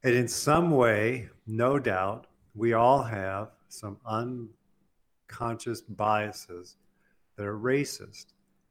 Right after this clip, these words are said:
that we have to remediate. But I think right now what we're seeing, especially as you're seeing corporate America, is they're almost slobbering over themselves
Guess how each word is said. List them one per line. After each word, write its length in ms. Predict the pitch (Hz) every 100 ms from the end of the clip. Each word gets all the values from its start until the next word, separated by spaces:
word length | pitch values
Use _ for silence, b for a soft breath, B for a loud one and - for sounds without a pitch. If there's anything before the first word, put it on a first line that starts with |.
| _ _ _ -
that 240 | 113 113 _ _ _ _ _ _ _ _ _ _ _ -
we 280 | 113 123
have 340 | 123 120 117 -
to 320 | 113 107 107 113
remediate. 720 | 107 113 113 127 131 95 90 - _ -
But 160 | 113
I 120 | 113 123
think 280 | - 120
right 260 | 127 113 107
now 320 | 107 123 147
what 200 | 131 98
we're 140 | 92 95
seeing, 500 | - 104 95 98 98
especially 540 | - 117 107 - 98
as 80 | 95
you're 80 | 104
seeing 300 | - 101 95
corporate 400 | 107 101 95 90
America, 360 | 113 120 -
is 120 | 98
they're 100 | 107
almost 360 | 120 113 101 -
slobbering 600 | - 120 131 135 104 95
over 220 | 90 90
themselves 680 | 92 92 95 - 92 95 95